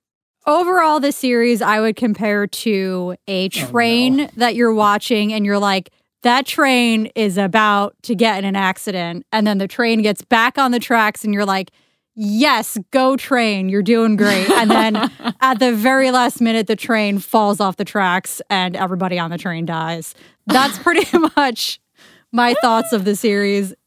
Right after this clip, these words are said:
Speaker 1: as a whole. The last few episodes I liked. I thought they were good, and I was getting really excited for the finale. The finale was incredibly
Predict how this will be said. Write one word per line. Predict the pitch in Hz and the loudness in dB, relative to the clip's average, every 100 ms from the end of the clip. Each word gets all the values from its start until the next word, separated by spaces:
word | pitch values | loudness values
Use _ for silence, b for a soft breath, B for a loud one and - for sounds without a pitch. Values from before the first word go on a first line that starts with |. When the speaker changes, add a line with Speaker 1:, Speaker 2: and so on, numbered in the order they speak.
| _ | _
Speaker 1:
as | 240 220 | -2 0
a | 208 | -2
whole. | 180 196 196 202 214 _ _ - - | 0 0 0 0 -4 _ _ -14 -2
The | 233 | 0
last | 262 330 - | 2 0 -2
few | - 294 254 | -2 0 2
episodes | 233 226 - 196 190 | 0 -2 -4 -4 -4
I | 196 185 | -4 -4
liked. | 190 185 180 - | -4 -4 -6 -6
I | 214 | -2
thought | 208 208 | 0 0
they | 208 | 0
were | 196 | -2
good, | 180 202 208 208 | 0 0 0 0
and | 202 | -4
I | 190 | -6
was | 196 | -6
getting | 226 202 190 | -4 -2 -2
really | 185 202 202 | -2 -2 -2
excited | 196 - 202 196 175 | -2 -4 -4 -4 -6
for | 190 | -6
the | 185 | -6
finale. | 208 180 175 196 220 240 - _ _ _ | -6 -6 -4 -4 -2 -4 -6 _ _ _
The | 202 214 | -2 -2
finale | - - 240 220 214 208 233 311 | -6 -4 -2 0 0 0 0 0
was | 294 233 | 0 0
incredibly | 214 196 - 202 190 185 196 185 185 | 0 -2 -4 -4 -2 -2 -2 -2 -4